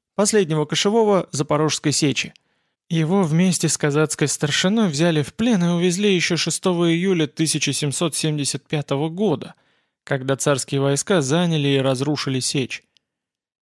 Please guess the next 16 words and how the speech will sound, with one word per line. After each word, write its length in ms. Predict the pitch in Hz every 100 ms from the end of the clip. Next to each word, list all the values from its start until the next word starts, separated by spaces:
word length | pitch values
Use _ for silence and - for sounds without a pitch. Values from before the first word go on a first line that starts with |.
| _ _ _
Подъезжая 500 | - 135 139 151 156
к 80 | 147
монастырю, 540 | 147 143 - 165 196
Засядько 520 | 135 131 - 170 - 151
старался 560 | - 143 143 143 147
высчитать 600 | 131 151 156 - - 135
возраст 500 | 135 156 147 143 -
Колнышевского. 920 | - 139 160 - 143 120 - - - _ _ _ _ _ _ -
Он 180 | 190 214
помнил 380 | 214 214 190 170
рассказы 500 | 156 - 202 156 151
деда 400 | 135 190 151 143
о 40 |
славных 500 | - 156 185 156 139
украинских 640 | 151 156 165 147 - 135
рыцарях, 580 | 170 208 - - - -